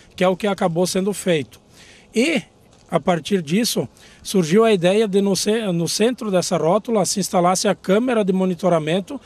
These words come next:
que nós já estávamos pleiteando junto ao Sindi Lojas e à Brigada Militar. Cabe expor que a, o corpo técnico da Brigada Militar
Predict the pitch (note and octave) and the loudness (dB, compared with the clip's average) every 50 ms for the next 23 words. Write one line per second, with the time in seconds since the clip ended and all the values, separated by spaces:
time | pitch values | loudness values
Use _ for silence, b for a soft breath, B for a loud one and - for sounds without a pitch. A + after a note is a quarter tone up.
0 | B B B B B - G3 F3 F#3 G3+ G#3+ F#3+ E3+ G3+ A3+ A#3+ G3+ - - G#3 | B B B B B -2 0 2 2 2 2 2 2 2 2 2 0 0 0 0
1 | G#3 G3+ A3 A3 A3 G3 - - A3+ G#3 G3+ E3 - F3+ F#3 G#3 G#3+ A3+ G#3 F3 | 0 0 0 0 -2 -2 -2 0 0 2 2 2 2 2 2 2 2 2 2 2
2 | C#3 D#3 F#3+ G#3+ A#3 A3 - C4 B3+ A3+ B B B B B - F3+ F3 - - | 2 4 4 4 4 2 0 -4 -6 -6 B B B B B 0 0 2 2 0
3 | G3+ F#3+ F#3+ F#3+ E3+ E3 F3 G3 F#3 G#3 G#3+ F#3+ F#3+ G#3 G#3 F#3+ G#3+ F#3+ F#3 F3+ | 0 2 2 4 4 4 4 4 4 2 2 2 2 2 2 2 2 2 2 2
4 | F3+ E3+ G3 G3 G#3 G#3+ A#3+ A#3 - G#3+ G3 F3 C#3 A2 B B B B B B | 2 2 0 0 0 0 -2 -2 -2 0 0 0 0 -4 B B B B B B
5 | B B - - - - - - F3 F#3 G3 F#3+ F#3 G#3 F3+ - - - F3+ G#3 | B B -20 -20 -20 -6 0 0 2 2 2 2 2 2 2 0 0 0 2 4
6 | B3 C4 A3 - A#3+ A3 G#3+ G3 F3+ F3 E3 E3 D#3 D3 - - A3 A3+ E3+ A3+ | 2 2 0 0 0 2 4 4 4 4 4 4 2 2 2 2 2 2 2 0
7 | F#3 - G3 F#3+ A3 G#3 A3+ G#3+ G3+ - F#3 F3+ F3 D#3+ F#3 E3+ E3+ F3 F3 F#3 | 0 0 0 0 0 0 0 -2 -2 0 0 2 2 2 2 2 2 2 2 2
8 | F#3+ F#3+ G3 G3 F3+ - F3+ F#3 A3+ - | 0 2 2 2 2 2 2 0 0 0